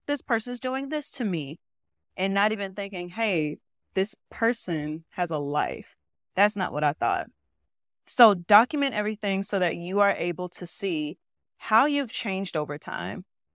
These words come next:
And it can be very refreshing and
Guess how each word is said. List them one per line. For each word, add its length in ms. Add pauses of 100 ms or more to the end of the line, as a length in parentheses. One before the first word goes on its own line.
And 600
it 120
can 120
be 100
very 300
refreshing 840 (340)
and 500